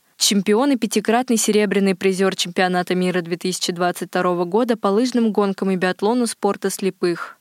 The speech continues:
четырехкратный чемпион зимних игр паралимпийцев «Мы вместе спорт». Награду вручал руководитель Межведомственной комиссии по развитию адаптивной физической культуры и спорта Совета при президенте Российской Федерации по развитию физической культуры и спорта Владимир Лукин.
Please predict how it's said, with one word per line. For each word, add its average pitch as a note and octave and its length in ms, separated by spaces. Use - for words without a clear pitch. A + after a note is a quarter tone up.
четырехкратный F#3 880
чемпион G3 500
зимних A#3+ 480
игр G3 300
паралимпийцев F#3+ 920
«Мы F#3 160
вместе F#3 420
спорт». - 540
Награду G#3 520
вручал A#3+ 440
руководитель G#3 640
Межведомственной G#3 840
комиссии F#3+ 540
по F#3+ 120
развитию F#3 520
адаптивной F#3 500
физической F#3 640
культуры F#3 500
и - 20
спорта B3+ 480
Совета A3+ 460
при A3+ 160
президенте G3 640
Российской F#3 480
Федерации G3 720
по G#3 120
развитию G#3 520
физической G3 640
культуры F3+ 480
и - 20
спорта B3 480
Владимир G3 540
Лукин. F3+ 540